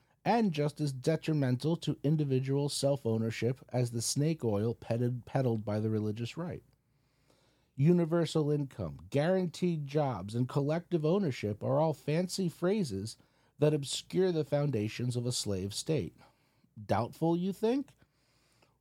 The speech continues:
Why do you think it's always the wealthy left wing that wants more people to pay higher taxes?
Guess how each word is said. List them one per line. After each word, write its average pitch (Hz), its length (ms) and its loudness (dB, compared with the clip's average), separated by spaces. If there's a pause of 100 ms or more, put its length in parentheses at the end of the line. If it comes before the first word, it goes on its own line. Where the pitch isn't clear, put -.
Why 180 200 4
do 254 100 2
you 277 80 4
think 254 300 -2
it's 214 160 -2
always 214 320 2
the 190 100 4
wealthy 190 540 0
left 170 340 0
wing 135 340 2
that 127 280 0
wants 156 420 0
more 170 280 4
people 185 360 -2
to - 140 -14
pay 127 200 -2
higher 135 340 0
taxes? - 640 -6